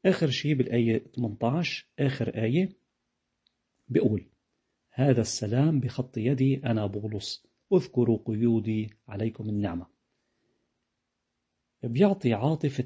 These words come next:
محبة بعد رسالة قاسية ببعض أقسامها.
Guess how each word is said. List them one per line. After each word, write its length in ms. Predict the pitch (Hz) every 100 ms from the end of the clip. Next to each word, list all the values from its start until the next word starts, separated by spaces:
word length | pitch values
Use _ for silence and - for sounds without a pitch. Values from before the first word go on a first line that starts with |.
| -
محبة 720 | 110 - 131 117 131 139 135
بعد 360 | - 139 117 113
رسالة 500 | 113 107 131 127 117
قاسية 720 | - 135 135 - 120 131 139 - _ _ _ -
ببعض 480 | 120 117 131 123 - -
أقسامها. 580 | - - 113 92 87